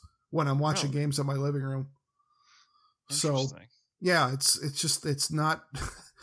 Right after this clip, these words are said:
Speaker 1: And I understand, it's like, I don't get a new T V, and i-, it's not really a problem anywhere else in my house, but it's like, y-, you know, if you're gonna take,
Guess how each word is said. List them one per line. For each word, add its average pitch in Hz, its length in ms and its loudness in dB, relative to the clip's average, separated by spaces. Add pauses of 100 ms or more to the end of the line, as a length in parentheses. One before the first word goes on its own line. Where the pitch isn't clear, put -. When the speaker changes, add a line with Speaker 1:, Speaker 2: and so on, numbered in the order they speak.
(160)
Speaker 1:
And 214 100 4
I 240 80 6
understand, 143 500 4
it's 139 160 0
like, 139 140 2
I 139 100 2
don't 127 160 0
get 160 120 2
a 147 60 4
new 143 140 4
T 139 220 0
V, 139 240 0
and 127 260 -2 (100)
i-, 170 60 -8
it's 151 280 -4
not 160 180 2
really 143 140 0
a 123 40 -2
problem 151 320 4
anywhere 135 180 4
else 147 200 4
in 139 60 -2
my 123 120 -4
house, 123 220 -6
but 143 140 -4
it's 139 160 -2
like, 139 180 -2 (1080)
y-, - 220 -18
you 151 140 -6
know, 139 240 -2 (200)
if 143 100 -4
you're 196 100 6
gonna 214 140 4
take, 170 240 2